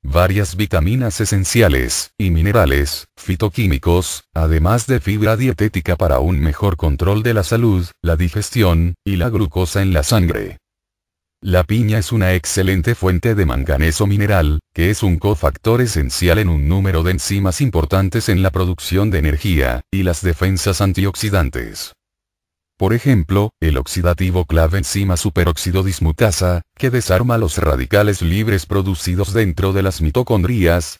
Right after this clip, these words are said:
las fábricas de producción de energía dentro de nuestras células, requieren manganeso. Como es muy alcalina en la naturaleza,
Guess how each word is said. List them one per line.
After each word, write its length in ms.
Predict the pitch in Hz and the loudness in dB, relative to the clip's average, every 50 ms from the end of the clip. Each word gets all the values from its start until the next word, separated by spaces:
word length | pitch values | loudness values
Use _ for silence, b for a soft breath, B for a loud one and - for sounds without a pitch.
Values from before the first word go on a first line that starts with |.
| _ - | _ -2
las 280 | 80 80 87 82 - | 0 0 0 0 0
fábricas 560 | - - 98 95 95 78 - 104 98 82 - | 0 0 0 0 0 -2 0 -2 -2 -2 -2
de 120 | - 107 104 | -2 -2 0
producción 600 | - 78 76 73 71 - - - 87 98 107 107 | 0 0 -2 -2 -2 -4 -4 -2 0 0 0 0
de 80 | 90 | 0
energía 480 | 73 78 73 73 73 - 92 101 101 104 | 0 0 0 -2 -2 -2 -2 0 0 2
dentro 360 | 113 113 98 82 78 - 143 | 2 0 0 0 0 0 0
de 120 | 127 110 71 | 0 0 0
nuestras 420 | 67 80 82 - - 92 92 - | 0 0 -2 -2 -2 -2 -2 0
células, 720 | - 123 113 92 92 85 80 85 92 95 - - - - _ - | 2 2 2 2 2 2 2 2 2 0 -4 -6 -10 -12 _ -8
requieren 520 | - 85 90 92 - 101 104 110 120 113 | -4 -2 0 0 0 0 0 0 0 0
manganeso. 800 | 92 98 98 92 82 71 71 80 71 73 - - - - - - - _ _ _ _ _ _ _ _ _ _ _ _ _ _ _ _ | 0 0 0 0 0 0 0 0 0 -2 -4 -8 -12 -12 -14 -16 -20 _ _ _ _ _ _ _ _ _ _ _ _ _ _ _ _
Como 300 | - 95 92 110 113 110 | -4 -2 0 2 2 0
es 120 | 98 87 87 | 0 0 0
muy 220 | 87 101 110 110 | 2 2 2 2
alcalina 560 | 110 101 76 85 80 80 90 101 101 101 110 | 0 0 0 0 0 2 2 0 0 0 0
en 80 | 113 98 | 2 2
la 80 | 85 | 2
naturaleza, 760 | 80 73 71 - 80 73 69 78 82 67 - 76 71 69 69 71 | 2 2 0 0 0 2 2 2 2 0 0 0 0 0 -2 -4